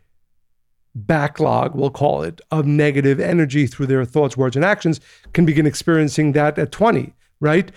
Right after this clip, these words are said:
And it can continue experiencing that for the rest of their lives. But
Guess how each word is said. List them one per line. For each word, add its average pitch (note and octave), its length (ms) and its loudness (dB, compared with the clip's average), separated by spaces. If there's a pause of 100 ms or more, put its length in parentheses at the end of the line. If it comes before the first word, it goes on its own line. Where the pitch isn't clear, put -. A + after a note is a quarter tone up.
(200)
And D3 100 4
it C#3 140 0
can C#3+ 240 -2
continue D3 460 4 (120)
experiencing D#3 560 -2
that C#3+ 160 0
for C#3+ 80 -6
the D3 60 2
rest C3+ 180 0
of C#3+ 60 -4
their D3+ 160 2
lives. F#3+ 340 0 (320)
But F3+ 600 0